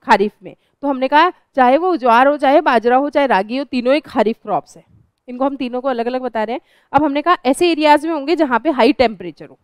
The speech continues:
ठीक है, ज्वार, बाजरा और ये सब लोग जो है हमारे यहाँ पे ज़्यादा मिलते हैं, राजस्थान वाले एरिया में, इनको ज़्यादा बारिश की ज़रूरत नहीं होती, सबसे बढ़िया बात है,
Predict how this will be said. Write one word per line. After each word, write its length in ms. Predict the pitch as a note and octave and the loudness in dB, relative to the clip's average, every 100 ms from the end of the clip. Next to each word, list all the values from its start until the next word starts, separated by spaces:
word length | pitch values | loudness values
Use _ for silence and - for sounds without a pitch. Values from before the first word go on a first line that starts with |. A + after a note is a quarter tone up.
| _ _ _ _ - | _ _ _ _ -10
ठीक 80 | C#4 | -2
है, 100 | D#4+ | -2
ज्वार, 320 | A3+ A3+ A3+ | 2 2 2
बाजरा 400 | A3+ G#3+ A3+ B3 | 0 0 2 2
और 120 | B3 | 2
ये 120 | A#3 | -2
सब 180 | B3 B3+ | -4 -4
लोग 200 | B3+ C4 | -4 -6
जो 120 | A3+ B3 | -6 -4
है 140 | B3+ | -2
हमारे 240 | C4+ A3+ | -2 -2
यहाँ 120 | A#3 A3+ | -2 0
पे 180 | D4 | 0
ज़्यादा 420 | F4+ G#3 A3+ - A#3 | -2 -2 -4 0 -2
मिलते 320 | A#3+ A3 C4 | -2 -2 -2
हैं, 100 | E4+ _ _ _ _ _ A#3 | -2 _ _ _ _ _ 0
राजस्थान 460 | G#3+ B3 - B3+ | 0 0 -4 -2
वाले 280 | C4+ C4 C4+ | 0 0 0
एरिया 220 | B3 B3+ | 2 0
में, 180 | B3+ C4 - _ _ | 0 -6 -12 _ _
इनको 280 | C#4 C#4 E4 | -8 -4 2
ज़्यादा 260 | C#4 B3+ C#4+ | 4 4 4
बारिश 280 | A#3 B3 | 2 0
की 80 | - | -6
ज़रूरत 260 | B3 A3 A3+ | -6 -4 -6
नहीं 80 | G#3 | -12
होती, 140 | E3+ G#3 | -16 -12
सबसे 340 | B3+ - C4+ | -12 -2 -2
बढ़िया 300 | G#3+ G#3 G#3 | 0 0 2
बात 240 | F3+ D#3+ | 0 -2
है, 140 | C#3+ | -8